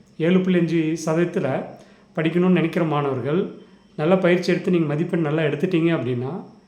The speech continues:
நீங்க படிச்சு வெ-, டாக்டர் வெளியே வரலாம். சாதாரண குடும்பத்துல இருக்க பையன் இன்னைக்கு டாக்டர் ஆக முடியும். நீட் தேர்வு இருப்பதனால தான் இது நடக்குது. இதே வந்து பிளஸ் டூ மார்க்னா, ஒரு டைம் பிளஸ் டூ மார்க் எடுத்தா உள்ள வர முடியும். அப்படி வரலன்னா அவன் டாக்டர் கனவே இல்லாத போயிடும்.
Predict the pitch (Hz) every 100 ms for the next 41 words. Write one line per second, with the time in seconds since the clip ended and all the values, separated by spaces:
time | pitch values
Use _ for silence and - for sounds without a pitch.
0 | _ - 170 151 170 185 202 190 143 170
1 | 185 190 170 185 180 160 151 123 - 151
2 | 165 180 196 185 175 175 175 - 175 160
3 | 175 160 135 147 - 151 147 143 135 123
4 | - - 147 175 170 151 151 160 170 156
5 | 151 151 208 247 - - - - 151 139
6 | 151 156 127 - - - - _ _ _
7 | _ _ _ _ _ 143 156 196 190 185
8 | 165 208 185 175 185 240 196 180 202 214
9 | 214 - 185 208 180 175 175 180 165 -
10 | - - 165 170 202 208 254 - - -
11 | 170 185 170 151 147 143 143 151 175 185
12 | 214 - 180 147 139 147 131 151 156 170
13 | 151 160 170 160 - - _ - _ 175
14 | 185 - 151 175 165 151 127 120